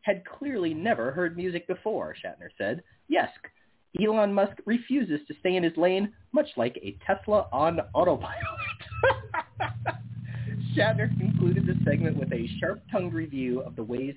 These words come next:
the SpaceX founder utilized Twitter to make the world a better place without actually doing anything. He said, "And when a Thai soccer team was stuck in a cave, Elon even promised to rescue those kids from the guy who rescued them"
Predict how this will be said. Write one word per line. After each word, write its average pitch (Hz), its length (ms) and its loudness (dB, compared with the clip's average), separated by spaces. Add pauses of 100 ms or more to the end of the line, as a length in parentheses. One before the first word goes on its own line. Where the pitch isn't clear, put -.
the 131 60 -10 (140)
SpaceX 143 300 -4 (140)
founder 120 260 0
utilized 113 640 0
Twitter 117 340 2 (300)
to 147 80 4
make 135 160 6
the 147 60 4
world 147 420 6
a 120 120 4
better 175 340 2
place - 440 -2
without 156 260 2
actually 220 400 2
doing 170 300 0
anything. 92 380 -6 (200)
He 123 160 -4
said, 135 260 4 (640)
"And 123 220 0
when 170 140 2
a 151 140 2 (120)
Thai 196 360 -4
soccer 175 260 -2
team 170 440 -8
was 92 160 -6 (160)
stuck 160 220 -4
in 147 80 0
a 127 60 -2
cave, 143 440 -2 (560)
Elon 151 380 4
even 156 300 0
promised 151 460 -4
to 107 80 -8
rescue 131 380 -4
those 131 220 0 (140)
kids 98 260 -4 (480)
from 165 160 2
the 175 80 4
guy 160 400 -2
who 180 260 -4
rescued 175 420 -2
them" 90 260 -4